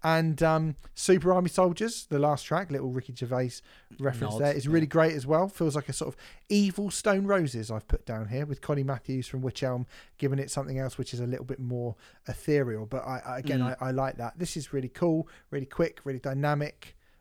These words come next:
Speaker 1: Maybe more dynamic than three of the full-length albums we've reviewed this week.
Speaker 2: I would say so, without a shadow of doubt,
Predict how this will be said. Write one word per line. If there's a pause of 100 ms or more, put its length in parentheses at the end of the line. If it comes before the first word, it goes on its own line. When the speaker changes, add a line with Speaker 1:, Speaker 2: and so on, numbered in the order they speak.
(140)
Speaker 1:
Maybe
more
dynamic
than
three
of
the
full-length
albums
we've
reviewed
this
week.
Speaker 2:
I
would
say
so,
without
a
shadow
of
doubt,